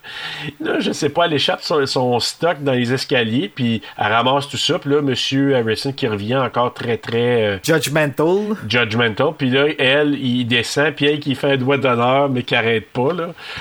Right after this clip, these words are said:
Speaker 1: Euh, vraiment out there, vraiment quelque chose, Madame Mac. Pendant ce temps-là, Jessica, qui est allée rendre visite à Peter,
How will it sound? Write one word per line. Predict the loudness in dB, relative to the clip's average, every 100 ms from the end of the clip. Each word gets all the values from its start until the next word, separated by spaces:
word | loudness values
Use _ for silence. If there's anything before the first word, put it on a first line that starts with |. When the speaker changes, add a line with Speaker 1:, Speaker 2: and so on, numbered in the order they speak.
| -4
Speaker 1:
Euh, | -2 0 0
vraiment | 0 2 2
out | 2
there, | 2 0 0 -2
vraiment | 0 0
quelque | -2 0
chose, | 0 0 -2
Madame | -4 -4
Mac. | -2 -2
Pendant | 0 0
ce | 2
temps-là, | 2 2 0
Jessica, | 0 -2 -2 0 0
qui | 0
est | -2
allée | 0 0 0
rendre | 0 -2 -2
visite | -4 -2 -2
à | -2
Peter, | -2 -4 0 0 0